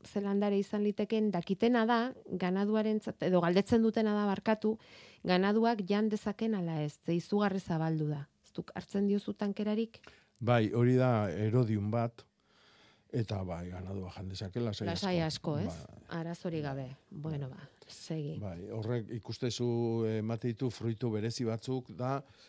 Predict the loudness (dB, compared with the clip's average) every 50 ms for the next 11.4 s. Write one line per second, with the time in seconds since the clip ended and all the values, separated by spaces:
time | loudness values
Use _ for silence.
0 | -20 _ -18 -6 -2 0 2 4 2 2 2 2 2 2 2 0 -2 -2 0 0
1 | 2 2 2 2 0 -2 -4 -4 -2 0 2 2 2 2 2 0 0 -2 0 0
2 | 0 0 -2 -2 -2 -2 -2 -2 -2 -4 -4 -4 -4 -2 0 0 2 2 2 2
3 | 2 2 2 0 0 0 -2 -4 -4 -6 -8 -10 -10 -8 -8 -6 -2 -2 0 0
4 | 0 0 0 -2 -4 -6 -10 _ _ _ _ _ _ _ _ _ _ _ _ _
5 | -4 -2 -2 -2 0 -2 -2 -2 0 -2 -2 -4 -4 -4 -6 -6 -6 -6 -8 -10
6 | -12 -14 -16 -20 _ _ -12 -12 -10 -8 2 4 4 6 4 6 8 8 10 10
7 | 10 8 6 4 4 4 4 4 4 4 2 4 4 4 4 4 4 4 4 2
8 | 2 0 0 -2 -4 -6 -6 -8 -10 -12 -14 -14 -16 -16 -16 -16 -16 -16 -16 -14
9 | -8 -6 -2 0 2 2 4 2 2 0 0 0 0 0 2 2 2 0 -2 -2
10 | -4 -6 -8 -6 -4 -2 2 2 2 2 0 -2 -4 -2 -2 -2 -4 -6 -6 -6
11 | -8 -6 -6 -6 -6 -6 -8 -12